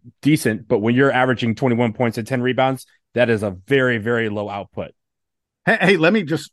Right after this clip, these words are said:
Speaker 2: so people are aware of it. <laughs> 'Cause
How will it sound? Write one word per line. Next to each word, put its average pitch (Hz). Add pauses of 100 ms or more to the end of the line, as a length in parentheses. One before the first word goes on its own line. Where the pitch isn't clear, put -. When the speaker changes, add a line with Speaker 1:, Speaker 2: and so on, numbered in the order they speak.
(140)
Speaker 2:
so -
people 170
are 143
aware 117
of 101
it. - (200)
<laughs> -
'Cause 143